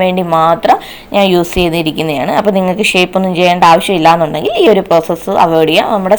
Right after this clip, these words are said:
സ്വീറ്റ് റെഡി ആയിട്ടുണ്ട്, നിങ്ങൾക്കിപ്പോൾ കഴിക്കാവുന്ന പരുവത്തിലാണ്. ഓക്കെ, അപ്പോൾ നമുക്ക് ഇത് നന്നായിട്ടൊന്ന് പ്രസ് ചെയ്തെടുക്കാം. എന്നിട്ട് ചൂട് just ഒന്ന് ആറി കഴിയുമ്പോൾ നമുക്ക്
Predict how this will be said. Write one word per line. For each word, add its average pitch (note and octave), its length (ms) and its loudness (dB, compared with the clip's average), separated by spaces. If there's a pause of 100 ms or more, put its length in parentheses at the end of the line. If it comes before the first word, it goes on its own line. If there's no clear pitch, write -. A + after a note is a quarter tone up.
സ്വീറ്റ് G3 400 -6
റെഡി G3 220 2
ആയിട്ടുണ്ട്, E3+ 300 -2
നിങ്ങൾക്കിപ്പോൾ E3+ 420 -6
കഴിക്കാവുന്ന G3 600 2
പരുവത്തിലാണ്. D3 600 -2 (500)
ഓക്കെ, A4+ 140 -2 (760)
അപ്പോൾ C4 200 4
നമുക്ക് B3 280 4 (100)
ഇത് A#3+ 100 4 (120)
നന്നായിട്ടൊന്ന് G3+ 480 4 (120)
പ്രസ് G#3 300 2
ചെയ്തെടുക്കാം. D3+ 500 2 (300)
എന്നിട്ട് C#4+ 320 4 (640)
ചൂട് C#4+ 260 4 (100)
just A#3+ 220 2 (120)
ഒന്ന് A3+ 280 2
ആറി G3 180 4 (100)
കഴിയുമ്പോൾ E3+ 540 2 (100)
നമുക്ക് F3 280 -4